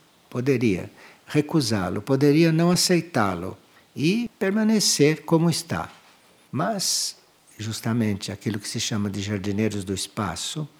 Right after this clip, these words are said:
que é um tipo de extraterrestre que se ocupa da implantação desse novo código na superfície, esses seres, que são muito avançados,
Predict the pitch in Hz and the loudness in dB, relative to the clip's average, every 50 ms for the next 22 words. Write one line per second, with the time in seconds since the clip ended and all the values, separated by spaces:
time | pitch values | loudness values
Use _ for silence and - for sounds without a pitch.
0 | - - - - - 127 120 120 120 113 110 107 107 101 98 95 95 95 95 95 | -20 -20 -10 -4 0 2 2 4 4 4 2 2 0 0 -2 -2 -2 -4 -6 -8
1 | 95 101 104 - 95 - _ - - 165 156 160 - - - 113 101 104 120 117 | -8 -10 -12 -12 -14 -14 _ 0 2 2 2 2 0 -6 -6 -4 0 2 2 2
2 | 113 - - 131 113 - 123 113 104 113 104 95 90 - - - - 110 - - | 2 0 -4 -6 -6 -4 -2 -2 0 0 -2 -2 -2 -4 -6 -6 -8 -8 -8 -10
3 | - - _ - 123 110 - - 135 120 - - - 175 170 170 - - 107 87 | -12 -16 _ -6 -4 -4 -2 -2 -4 -4 -4 0 4 4 4 4 2 -4 -8 -8
4 | 85 - - _ _ _ _ _ - 107 92 104 104 101 98 92 92 92 90 92 | -8 -10 -14 _ _ _ _ _ -18 -10 -6 -4 -2 -2 0 -2 -2 -2 -4 -2
5 | 107 110 110 - 135 135 135 135 139 123 113 - - - - 139 127 110 85 - | -4 -4 -2 0 0 2 2 0 -2 -2 -2 0 0 2 2 2 2 2 0 -4
6 | - - - - - 107 - - - 117 113 131 131 120 127 117 - - 101 98 | -8 -18 -10 -6 -4 -2 -2 0 2 2 2 2 2 0 -2 -4 -6 -4 -4 -2
7 | 95 90 82 90 85 92 95 90 98 - - - - - 113 110 - - 202 185 | -2 -4 -4 -6 -6 -4 -4 -4 -4 -4 -6 -6 -4 -4 -4 -2 0 2 4 4
8 | - - - - 95 85 - - - _ _ _ _ _ _ _ _ _ - 131 | 4 2 0 -2 -2 -6 -8 -10 -18 _ _ _ _ _ _ _ _ _ -4 0
9 | 131 135 - - 196 - - - - 156 160 175 196 202 226 202 180 - - - | 0 2 2 2 2 2 2 4 6 8 8 8 6 4 2 0 -2 -2 -6 -8
10 | - - - - - - 120 - - 117 113 104 104 104 104 - 107 104 113 117 | -14 -20 -20 -14 -8 -4 -4 -2 0 2 2 2 2 0 0 -2 -2 0 2 2
11 | 117 110 - - - 123 139 151 185 180 175 202 180 - - - | 4 4 2 2 2 4 2 2 2 0 -4 -4 -6 -8 -10 -12